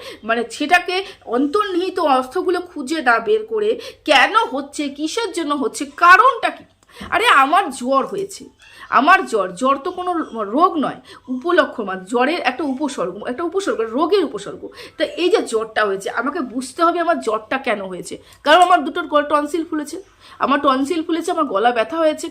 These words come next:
সর্দি লেগেছে, আমার জ্বর এসেছে। এবার আমি জ্বর এসেছে বলে আমি হৈ হৈগুলো করে ফেললাম, কিন্তু জ্বরটা আমার কেন আসলো, কিসের জন্য আসলো, আমাকে দেখাতে হবে তো ডাক্তারটা, আমাকে বুঝতে হবে তো, অন্তর্নিহিত অর্থটা বুঝতে হবে তো। টিনার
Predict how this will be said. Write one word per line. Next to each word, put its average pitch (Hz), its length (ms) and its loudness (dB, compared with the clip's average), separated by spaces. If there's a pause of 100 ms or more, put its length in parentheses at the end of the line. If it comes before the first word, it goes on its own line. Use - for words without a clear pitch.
(100)
সর্দি 254 340 -2
লেগেছে, 403 280 -2
আমার 403 180 -2
জ্বর - 240 -8
এসেছে। - 240 -16 (360)
এবার 330 140 6 (200)
আমি 339 160 2 (200)
জ্বর 277 320 6
এসেছে 453 280 -4
বলে 480 160 6
আমি 466 80 -4 (140)
হৈ 349 220 2
হৈগুলো 480 320 2
করে 453 180 0
ফেললাম, 214 240 -2 (300)
কিন্তু 466 180 4 (140)
জ্বরটা 302 400 2
আমার 480 120 4 (200)
কেন 359 260 4 (240)
আসলো, - 280 -8 (460)
কিসের 494 420 6 (140)
জন্য 453 180 2 (180)
আসলো, 202 240 -8 (380)
আমাকে 294 200 0 (160)
দেখাতে 359 380 -2
হবে 415 200 0
তো 392 40 -4 (100)
ডাক্তারটা, - 460 -6 (340)
আমাকে 254 200 0 (140)
বুঝতে 302 420 -6
হবে 415 220 4
তো, 349 40 -2 (120)
অন্তর্নিহিত 359 520 -2 (140)
অর্থটা 349 320 -4 (100)
বুঝতে 330 260 -4
হবে 208 220 0
তো। - 40 -12 (380)
টিনার 440 360 8